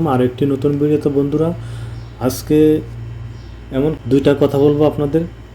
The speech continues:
যেগুলো কিন্তু খুবই প্রয়োজনীয় কথাগুলো। কারণ আমরা দেশে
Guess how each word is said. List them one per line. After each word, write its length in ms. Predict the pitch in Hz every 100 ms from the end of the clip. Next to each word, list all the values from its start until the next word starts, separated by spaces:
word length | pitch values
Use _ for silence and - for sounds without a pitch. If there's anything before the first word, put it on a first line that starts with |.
| 120
যেগুলো 280 | 135 135 147 135
কিন্তু 180 | 151 156 -
খুবই 220 | 139 143 -
প্রয়োজনীয় 460 | 135 131 131 139 139
কথাগুলো। 400 | 135 120 117 104 98 - - -
কারণ 240 | 143 143 147 156 - - - - - - - - - 143
আমরা 280 | 147 156 160 160 135 143
দেশে 320 | - -